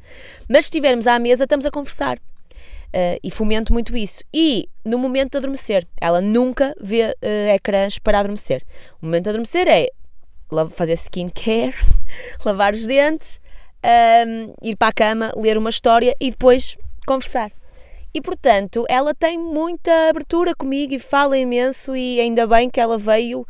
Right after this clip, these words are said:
ter comigo para partilhar o que estava a sentir naquele momento. Ahm,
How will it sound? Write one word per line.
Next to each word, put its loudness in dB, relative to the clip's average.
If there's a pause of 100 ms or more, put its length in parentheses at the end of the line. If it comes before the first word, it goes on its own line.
(440)
ter 6
comigo -4
para 2
partilhar 0
o -6
que -10
estava 0
a 2
sentir -4
naquele -4
momento. -6 (600)
Ahm, -6